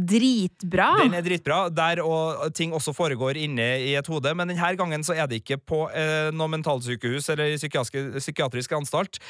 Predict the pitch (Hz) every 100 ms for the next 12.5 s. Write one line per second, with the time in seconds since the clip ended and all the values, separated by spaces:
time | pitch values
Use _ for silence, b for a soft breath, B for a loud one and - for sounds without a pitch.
0 | B B 156 160 196 180 131 123 131 190
1 | 147 107 131 151 - 160 160 156 170 156
2 | 165 - 165 170 - - - - 220 -
3 | 220 226 - - B B B 151 160 180
4 | 175 180 165 - 175 175 151 120 117 123
5 | 120 151 185 196 - 160 151 156 147 120
6 | 139 156 147 135 127 196 - 156 156 151
7 | - 135 131 139 135 117 123 143 151 165
8 | 151 139 143 143 123 127 - 160 214 208
9 | B B 156 160 175 147 143 135 165 139
10 | 110 131 143 139 139 104 98 127 139 139
11 | 143 139 - 151 139 139 143 - 151 -
12 | 151 151 147 185